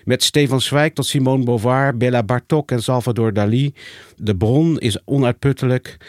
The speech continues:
Hedendaagse denkers en kunstenaars bouwen voort op dat fundament en slaan soms radicale nieuwe wegen in.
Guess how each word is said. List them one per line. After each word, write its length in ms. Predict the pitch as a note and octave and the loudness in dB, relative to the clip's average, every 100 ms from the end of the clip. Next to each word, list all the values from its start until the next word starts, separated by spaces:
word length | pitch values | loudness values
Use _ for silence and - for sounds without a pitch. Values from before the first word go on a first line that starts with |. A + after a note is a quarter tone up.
| - - | -20 -8
Hedendaagse 760 | G#2 A#2+ D#3+ C#3+ B2+ B2 - F#2+ | 0 2 2 2 0 0 -4 -2
denkers 440 | A#2+ D3+ C3 B2 | 0 0 -2 -4
en 160 | A2+ - | -4 -2
kunstenaars 600 | D3+ C#3+ - C3 B2+ A#2+ | -2 0 -2 0 0 -2
bouwen 260 | A#2+ A#2+ A2 | -2 -2 -2
voort 340 | - D3 C3+ | 0 0 -2
op 80 | G2+ | -4
dat 140 | A2+ | -6
fundament 600 | - B2+ A2+ A2 C3+ B2 - - - - - | -2 -2 0 0 0 -4 -10 -20 -20 -20 -6
en 140 | A2+ | -4
slaan 340 | - A#2+ C3 | -4 -2 -2
soms 240 | C3 C3 G#2 | -2 -4 -2
radicale 480 | B2 C3+ - B2+ B2 | -2 -2 -2 0 0
nieuwe 260 | B2 A2+ | 2 2
wegen 360 | A2 B2+ A#2 G#2+ | 2 0 0 -2
in. 200 | F#2 | -2